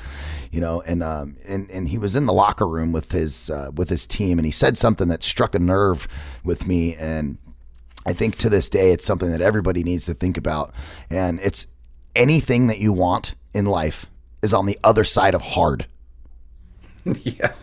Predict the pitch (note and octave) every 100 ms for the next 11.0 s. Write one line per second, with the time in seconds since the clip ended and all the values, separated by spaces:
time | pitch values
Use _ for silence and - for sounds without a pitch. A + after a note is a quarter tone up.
0 | - - - G2 G#2+ D#3 D#3+ A#2+ D#3+ D#3+
1 | - - - - - - - - - -
2 | - C#3+ - F#3+ D#3+ D#3 F3+ G3+ G#3 E3
3 | C#3+ A2 - G#2+ F#2+ B2 B2+ A2+ A2+ B2+
4 | - A2 A2 A2 G#2+ F2 E2 F#2+ F#2 A2
5 | - F2 - F#2+ G2 G#2 - A2+ A2+ A2+
6 | G#2+ A2 D3+ C#3+ - B2 G#2+ F2 - G2+
7 | F#2+ F#2+ G#2 G2 G2 - - - - G#2+
8 | G#2+ A#2 E3+ F#2+ - - B2 B2+ A2 G2
9 | F#2 G#2+ F#2 G#2 D#2+ F2+ G2 F#2 F2 F#2
10 | F2+ F2+ F#2+ E2+ E2 F#2+ F#2+ E2+ F2 E2+